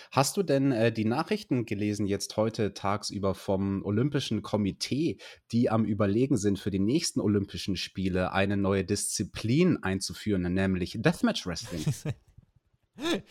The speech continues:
Speaker 2: Ja, äh, nachdem sie Dynamite geschaut haben, haben sie drüber nachgedacht, ob sie das machen wollen. Ähm, aber da wird es wahrscheinlich zwiespältige Stimmen gegeben haben, Alex, im Komitee.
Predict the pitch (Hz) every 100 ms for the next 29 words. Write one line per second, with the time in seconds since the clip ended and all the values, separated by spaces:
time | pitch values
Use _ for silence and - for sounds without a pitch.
0 | - - 254 - 139 135 123 160 151 139
1 | 139 202 190 190 - 185 190 175 170 180
2 | 170 170 156 170 170 117 123 139 - 139
3 | 131 147 151 110 98 113 - - - -
4 | - 170 190 196 196 190 180 _ _ 170
5 | 170 196 185 160 175 175 170 - 175 175
6 | - - 247 - 311 285 208 196 - 208
7 | 180 156 139 139 131 127 123 120 117 107
8 | 107 - 160 139 151 147 131 - 143